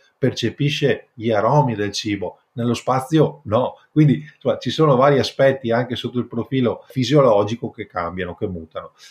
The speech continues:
Però molti astronauti, tra cui ad esempio Samantha Cristoforetti, ma anche Luca Parmitano, ad esempio non hanno percepito grosse differenze. Questa è una cosa che purtroppo è, è molto personale e su cui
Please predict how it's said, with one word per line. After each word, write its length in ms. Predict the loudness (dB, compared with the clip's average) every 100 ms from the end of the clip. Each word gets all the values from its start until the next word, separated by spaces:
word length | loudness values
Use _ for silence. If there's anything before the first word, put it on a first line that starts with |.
| _
Però 180 | 2 4
molti 320 | 4 4 4
astronauti, 600 | 0 0 2 4 2 2
tra 160 | -4 0
cui 180 | 2
ad 80 | 2
esempio 300 | 0 -2 -4
Samantha 340 | -8 -4 -4 -4
Cristoforetti, 600 | -10 -14 -8 -6 -6 -6
ma 100 | -8
anche 180 | -12
Luca 220 | -16 -14 -14
Parmitano, 560 | -12 -10 -8 -6 -8 -14 -20 -12 -4
ad 140 | -2
esempio 340 | 0 0 0
non 220 | 2 2 4
hanno 480 | 2 2 0 0
percepito 720 | 0 -2 0 -2 0 -2 0 2
grosse 340 | 2 0 -4
differenze. 760 | -10 -8 -6 -4 -4 -6 -16 _ -20 -8
Questa 220 | -4 0 2
è 20 |
una 140 | 4
cosa 240 | 4 4 4
che 100 | 2
purtroppo 800 | -2 0 2 4 2 2 4 4
è, 440 | 4 4 2 2
è 100 | 0
molto 480 | 0 0 -2 0 -2
personale 1000 | 0 -4 -2 -2 0 -2 0 2 2 0
e 120 | -6
su 240 | -6 -8
cui 340 | -2 0 0